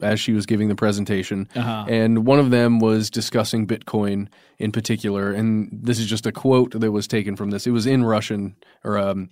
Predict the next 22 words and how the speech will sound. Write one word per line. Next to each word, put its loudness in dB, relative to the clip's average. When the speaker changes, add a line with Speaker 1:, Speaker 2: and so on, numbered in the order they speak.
Speaker 1:
<clears throat> -14
it 4
was 2
not 2
written 4
in 2
English. -4
This -6
is -4
a -2
translation. -6
But -2
it 2
was, -2
"Bitcoin 2
is -2
a 0
project 2
of -4
American 2
intelligence 2
agencies, 0